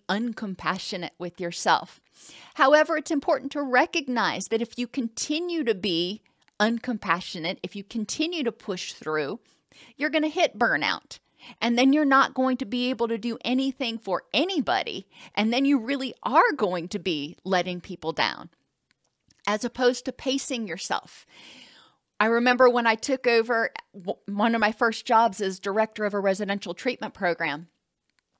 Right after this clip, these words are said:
I went in and I was going like gangbusters. And I just, I had so much I wanted to do and I was so excited.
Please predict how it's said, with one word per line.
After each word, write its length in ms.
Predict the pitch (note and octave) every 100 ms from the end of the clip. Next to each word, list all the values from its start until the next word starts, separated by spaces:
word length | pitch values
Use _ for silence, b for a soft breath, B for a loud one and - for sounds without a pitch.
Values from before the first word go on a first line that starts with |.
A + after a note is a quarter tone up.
| _ _ - G3+
I 160 | G#3+
went 240 | A3+ A3+ G#3+
in 280 | A3 A3 -
and 120 | F3+
I 140 | G#3
was 160 | G#3 F3
going 400 | - G3 G#3+ G3+
like 240 | F3+ -
gangbusters. 840 | - F#3 F#3+ E3+ F3+ - D#3+ D#3+ - B B B B
And 540 | F#3+ F#3 F3+ F3 F3 -
I 220 | F#3+ G#3+
just, 220 | G#3 G3 -
I 40 |
had 180 | G3+ D#3+
so 420 | - - - C4+
much 280 | B3+ A#3+ G#3+
I 80 | G3+
wanted 380 | F#3+ F#3+ F3+ F3
to 80 |
do 480 | D#3 C4+ D4+ C4+ A#3+
and 100 | -
I 80 | C#3+
was 120 | F3
so 440 | - - D#4 D4+ C4
excited. 680 | - - B3 B3+ C#4 A#3